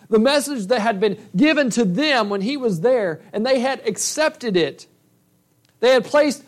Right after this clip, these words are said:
their faith in it. And yet now they were denying the very foundation of their belief system. They were denying the resurrection. Paul says the gospel of Jesus is the way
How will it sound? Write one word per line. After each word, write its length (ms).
their 180
faith 640
in 180
it. 220
And 180
yet 240
now 800
they 100
were 200
denying 760
the 100
very 360
foundation 1120
of 140
their 120
belief 320
system. 380
They 140
were 140
denying 920
the 100
resurrection. 800
Paul 180
says 220
the 80
gospel 480
of 80
Jesus 440
is 160
the 80
way 460